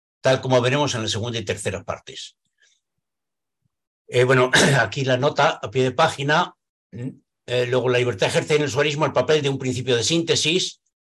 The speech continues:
Descartes, quien, eh, evitó deliberada y prudentemente verse envuelto en disputas teológicas y que, por ende, no prestó atención a los méritos y a los defectos,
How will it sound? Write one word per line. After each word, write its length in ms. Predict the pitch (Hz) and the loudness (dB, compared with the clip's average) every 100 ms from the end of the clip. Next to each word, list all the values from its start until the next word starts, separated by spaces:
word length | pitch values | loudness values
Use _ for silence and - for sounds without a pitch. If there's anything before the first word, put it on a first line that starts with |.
| _ _ | _ _
Descartes, 540 | 110 127 180 202 202 - | -2 0 4 4 4 0
quien, 200 | 139 123 | -2 -2
eh, 640 | 120 - 117 110 107 110 110 | -4 -4 -2 0 0 0 0
evitó 340 | 113 104 170 | -2 2 4
deliberada 720 | 170 156 135 135 170 156 143 | 4 4 2 4 4 4 2
y 60 | 117 | -2
prudentemente 720 | 110 107 156 151 147 160 113 | -6 -2 -2 0 -2 -2 -2
verse 220 | 131 143 | -2 -2
envuelto 340 | 127 160 156 | 2 2 2
en 80 | 110 | -2
disputas 480 | 95 - 139 143 - | -4 -8 -6 -6 -2
teológicas 680 | 127 151 156 101 92 87 98 | 2 2 2 -2 -8 -10 -10
y 80 | |
que, 100 | 104 | -8
por 200 | - 92 | -4 0
ende, 220 | 139 127 101 | 0 2 2
no 120 | 117 | 2
prestó 260 | - 127 135 | 0 0 2
atención 440 | 135 127 151 135 | 2 2 2 2
a 60 | 98 | 0
los 180 | 92 | -2
méritos 540 | 101 123 123 92 - - _ _ _ - | -2 -2 -2 -6 -8 -20 _ _ _ -2
y 80 | 107 | 0
a 60 | |
los 140 | 104 95 | 0 -2
defectos, 680 | 101 143 143 113 - - | 0 -2 -2 -8 -12 -14